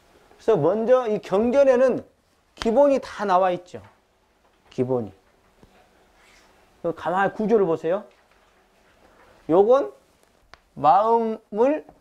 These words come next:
생각을 비우는 자리야. 그런데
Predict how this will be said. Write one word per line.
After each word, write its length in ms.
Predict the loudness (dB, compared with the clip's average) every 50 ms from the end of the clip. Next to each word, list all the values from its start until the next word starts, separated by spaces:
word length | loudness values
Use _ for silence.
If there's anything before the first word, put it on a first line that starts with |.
| _ _
생각을 840 | -10 -6 -4 -2 0 2 2 2 2 2 2 0 0 0 -2 -8 -14 _ _ _ _ _
비우는 460 | -10 -4 -2 0 0 2 0 0 0 -2
자리야. 380 | -2 -4 -6 -8 -12 -18 -20 _ _ _ _ _ _ _ _ _ -20 -20 -20 -20 -20 _ _ _ _ _ -20 -20 -20 -20 -20 -20 _ _ _ _ _ _ -20 -20 _ _ _ -8
그런데 600 | 0 2 4 4 4 2 0 0 -2 -4 -10